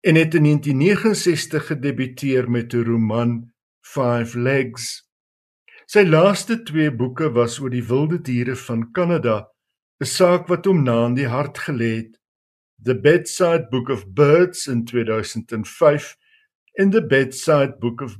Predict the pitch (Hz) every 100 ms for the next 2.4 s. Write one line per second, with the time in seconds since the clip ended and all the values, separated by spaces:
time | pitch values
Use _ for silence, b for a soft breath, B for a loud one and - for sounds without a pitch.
0 | - 143 123 - - - - - 135 123
1 | 120 117 113 110 98 117 117 117 113 117
2 | 123 - 117